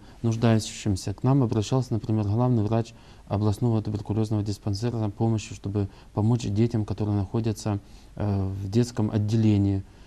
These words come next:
э, туберкулезного диспансера. Поэтому это очень важно. Там в основном дети находятся из малообеспеченных семей. И помощь тоже нуждается.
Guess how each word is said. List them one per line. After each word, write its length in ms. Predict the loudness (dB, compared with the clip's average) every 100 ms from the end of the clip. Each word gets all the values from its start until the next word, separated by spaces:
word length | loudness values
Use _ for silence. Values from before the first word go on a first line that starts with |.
| -20 -10
э, 240 | -6 -6 -6 -10 -4
туберкулезного 640 | -2 0 2 2 2 0
диспансера. 680 | -2 -4 -4 -4 -2 -4 -2
Поэтому 260 | -2 -2 0
это 120 | -2
очень 220 | 0 0
важно. 400 | 2 2 0 -2 -2
Там 120 | -2
в 40 | -2
основном 400 | 0 2 2 2
дети 240 | 0 0
находятся 680 | -2 0 -2 -2 -2 -4 -4 -8 -20 -6
из 300 | 0 0 0 -2
малообеспеченных 1040 | 2 4 2 0 -4 -2 -2 0 -2 -2
семей. 420 | -4 -2 -2 -2 -6 -16 -20 -6
И 460 | 2 4 4 4 2 -4 -20 -2
помощь 460 | 4 4 4 0 -12 -4
тоже 300 | 0 2 4
нуждается. 680 | 2 2 2 0 0 -2